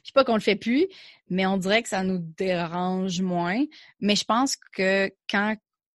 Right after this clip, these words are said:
quand il y en a un qui veut vraiment pas, là, parce que c'est comme, « OK, j'ai eu une grosse journée », tu sais, on va le dire, puis ça va être comme, « OK, on en reparlera plus tard. » Mais en g-, règle générale, il y a plus vraiment d'arrêt par rapport à ça. Un, parce que c'est la même business.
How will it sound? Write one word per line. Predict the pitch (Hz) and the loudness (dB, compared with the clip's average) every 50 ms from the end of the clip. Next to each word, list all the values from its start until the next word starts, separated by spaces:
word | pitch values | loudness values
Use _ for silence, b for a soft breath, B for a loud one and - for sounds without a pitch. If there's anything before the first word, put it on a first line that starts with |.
| _ _ _ _ _ _ - 147 - - _ _ _ b b b b b b _ - | _ _ _ _ _ _ -10 -10 -10 -12 _ _ _ b b b b b b _ 0
quand | 233 254 269 | 0 2 4
il | - | 4
y | 233 | 4
en | 208 208 | 4 4
a | 190 - - | 2 2 2
un | 208 226 240 233 | 0 0 0 0
qui | - 220 | -2 0
veut | 196 196 190 | 2 2 4
vraiment | 180 190 180 196 196 196 190 180 | 4 2 2 2 2 2 0 0
pas, | 180 208 226 | 0 0 0
là, | 247 254 240 | 2 0 -2
parce | 226 190 190 185 | -2 -4 -6 -6
que | - 185 | -6 -6
c'est | 175 - 185 | -6 -6 -8
comme, « | - - 170 175 | -8 -6 -6 -6
OK, | 180 - | -8 -8
j'ai | - 190 190 190 175 165 180 | -6 -4 -4 -4 -2 -2 -2
eu | 180 | -2
une | 185 190 | -2 0
grosse | 180 180 175 175 175 | 0 0 0 0 -2
journée », | 180 175 170 175 190 214 220 | -2 -4 -4 -4 -4 -4 -6
tu | - - | -4 -4
sais, | 180 | -4
on | 180 175 | -2 0
va | 170 180 | 0 0
le | 180 | 0
dire, | 175 180 190 196 208 214 | 2 2 2 2 2 0
puis | 202 | 0
ça | - 202 | -2 -2
va | 175 | -4
être | 170 - | -4 -4
comme, « | - 165 165 165 | -6 -8 -6 -6
OK, | 170 - - - | -8 -8 -10 -10
on | 165 165 156 | -8 -6 -6
en | 170 | -6
reparlera | 165 - - 165 170 170 175 | -6 -4 -2 -2 -2 -2 -4
plus | 165 - - | -6 -6 -4
tard. » | - 190 226 277 B B B B B B B _ | -2 0 0 0 B B B B B B B _
Mais | 190 190 196 196 185 - - _ - | 0 2 4 4 2 0 -4 _ -2
en | 139 185 185 | 0 2 2
g-, | 190 214 185 208 | 2 0 0 2
règle | 180 220 277 302 233 180 175 | 2 4 4 6 4 4 4
générale, | 180 214 214 202 190 180 175 180 202 240 254 240 - _ - | 4 0 0 0 -2 -2 0 0 0 0 -2 -4 -8 _ -2
il | 180 | 0
y | 180 | 0
a | 175 | 0
plus | 175 _ - - - 240 247 247 226 | 0 _ -10 -6 -4 -2 -2 -2 -2
vraiment | 220 180 185 175 175 180 196 196 196 | -4 -4 -4 -4 -2 -2 -2 -4 -4
d'arrêt | 180 170 185 175 175 175 165 190 196 208 | -2 0 0 2 2 0 0 -2 -4 -2
par | - 180 - | -2 -4 -4
rapport | - 175 170 | -4 -4 -4
à | 170 | -4
ça. | 170 - 226 - - | -4 -4 -6 -2 0
Un, | 233 262 | 0 2
parce | 247 202 175 - | 2 0 -2 0
que | - 196 | -4 -4
c'est | 180 - - 196 180 | -4 -2 -2 -2 -2
la | 170 170 | 0 -2
même | 175 185 196 208 196 | -2 -2 -2 -2 0
business. | 180 190 175 170 175 165 190 240 269 - - | 0 0 0 0 -2 -2 -2 -4 -6 -8 -12